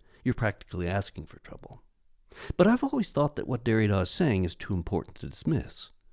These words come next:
Moreover, once you get past the hype, you realize that Derrida is a truly serious philosopher. He describes himself by saying,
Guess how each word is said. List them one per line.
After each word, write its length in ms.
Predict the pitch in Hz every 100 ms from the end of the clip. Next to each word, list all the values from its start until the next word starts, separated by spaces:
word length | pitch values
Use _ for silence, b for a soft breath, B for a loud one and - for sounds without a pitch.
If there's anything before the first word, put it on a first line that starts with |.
| b b b b
Moreover, 260 | 170 143
once 240 | 175 247 -
you 80 |
get 180 | - 147
past 280 | - 98 -
the 60 | -
hype, 400 | - 156 107 -
you 60 |
realize 360 | 104 104 101 98
that 140 | 95
Derrida 480 | - 110 98 92 87
is 100 | 87
a 40 | 85
truly 380 | - 104 95
serious 600 | 82 - - 143 87 85
philosopher. 680 | - 95 92 113 - - - _ b b b b
He 120 | 127
describes 460 | 110 - 123 110 110
himself 360 | 98 - 107
by 120 | 98
saying, 440 | 98 - 101 95